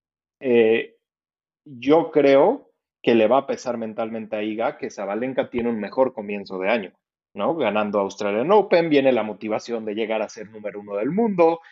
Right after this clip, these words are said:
Iga trae la presión de, "Híjole, es la que me está alcanzando, ya, ya ganó el primer Grand Slam, eh, si me gana aquí, soy la campeona defensora", este, y demás. Yo creo que ahí,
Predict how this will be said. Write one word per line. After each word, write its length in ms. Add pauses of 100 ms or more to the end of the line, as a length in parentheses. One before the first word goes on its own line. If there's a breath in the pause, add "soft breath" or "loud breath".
(120)
Iga 380
trae 200
la 180
presión 520
de, 140
"Híjole, 720
es 220
la 140
que 100
me 100
está 180
alcanzando, 680
ya, 240 (100)
ya 180
ganó 220
el 100
primer 300
Grand 260
Slam, 380 (320)
eh, 320 (100)
si 160
me 140
gana 260
aquí, 600
soy 240
la 160
campeona 380
defensora", 720 (340)
este, 600
y 120
demás. 540
Yo 220
creo 260
que 140
ahí, 460